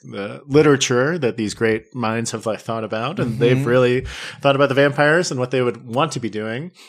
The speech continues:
Speaker 1: Um, yeah, I think, um, you know, I think an ending's nice. You know, I think an ending, even if it's, like, scary,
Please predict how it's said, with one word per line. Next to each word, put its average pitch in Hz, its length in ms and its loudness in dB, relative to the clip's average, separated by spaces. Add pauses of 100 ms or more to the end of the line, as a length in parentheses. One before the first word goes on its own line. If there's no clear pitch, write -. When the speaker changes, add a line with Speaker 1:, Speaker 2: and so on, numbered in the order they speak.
(360)
Speaker 1:
Um, 127 600 -2 (1300)
yeah, 151 480 4
I 131 120 0
think, 196 360 -2
um, 143 600 0 (1700)
you 247 120 -2
know, 185 100 4
I 165 100 6
think 208 200 0
an 175 60 2
ending's 156 380 0
nice. 139 680 0
You 135 200 -4
know, 104 220 -4
I 110 80 -4
think 131 200 0
an 120 120 0
ending, 113 640 -2 (840)
even 127 240 4
if 117 180 0
it's, 117 180 -2
like, 107 200 0
scary, 117 840 0